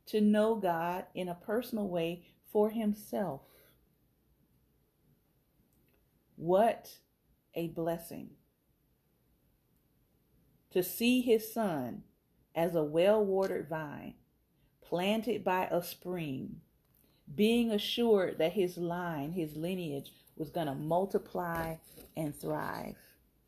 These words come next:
Joseph had named even one of his sons Ephraim, which means <clears throat> doubly fruitful or fruitful through suffering and affliction. He named the other son Manasseh,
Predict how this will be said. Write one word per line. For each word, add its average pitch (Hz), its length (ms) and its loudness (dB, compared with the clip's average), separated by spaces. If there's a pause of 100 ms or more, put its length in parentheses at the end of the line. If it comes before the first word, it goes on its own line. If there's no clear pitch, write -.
(1400)
Joseph 196 600 6
had 180 180 -2
named 175 580 -6
even 185 340 -4
one 175 200 -6
of 175 100 -10
his 196 300 -4
sons 156 420 -6 (140)
Ephraim, 139 800 -4 (680)
which 160 280 0
means 165 500 -2 (240)
<clears throat> - 240 -12
doubly 185 440 2
fruitful 214 720 -4 (840)
or 151 160 0
fruitful 160 800 -4 (160)
through 156 180 -6
suffering 147 800 -6 (460)
and 139 140 -4
affliction. - 640 -10 (1200)
He 208 180 4
named 185 300 2
the 175 160 6
other 208 220 4
son 156 560 -6
Manasseh, 165 760 -6